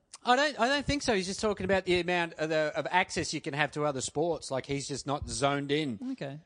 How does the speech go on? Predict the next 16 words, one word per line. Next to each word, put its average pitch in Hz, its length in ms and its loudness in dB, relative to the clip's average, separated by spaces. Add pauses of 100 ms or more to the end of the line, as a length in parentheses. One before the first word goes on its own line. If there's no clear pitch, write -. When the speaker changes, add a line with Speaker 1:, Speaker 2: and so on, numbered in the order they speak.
(460)
Speaker 1:
to 170 80 -6 (100)
A 151 120 2
F 139 160 -4
L. 175 280 -2
Speaker 2:
I 220 60 -2
mean, 277 180 -2
I 277 120 -2
find 208 260 -2
it - 20 0
a 160 40 -2
little 147 200 -2
bit 131 160 -6
disconcerting 127 640 -4
that 120 120 -8
you 117 280 -2
are 107 360 -6